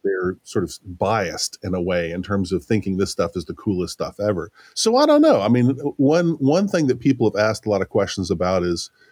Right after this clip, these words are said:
you know, what would be the impact on religion if we were to discover that there's extraterrestrial, uh, life or intelligence out there? And again, that's, that's very much an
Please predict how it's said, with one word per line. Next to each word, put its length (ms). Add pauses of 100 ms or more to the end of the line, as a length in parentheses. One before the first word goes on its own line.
(200)
you 80
know, 100
what 180
would 120
be 100
the 200
impact 440
on 140
religion 680 (440)
if 220
we 100
were 240
to 160
discover 580
that 200
there's 260
extraterrestrial, 920 (100)
uh, 220
life 320
or 120
intelligence 560
out 200
there? 200 (400)
And 360 (200)
again, 380
that's, 320 (160)
that's 400
very 460
much 260
an 80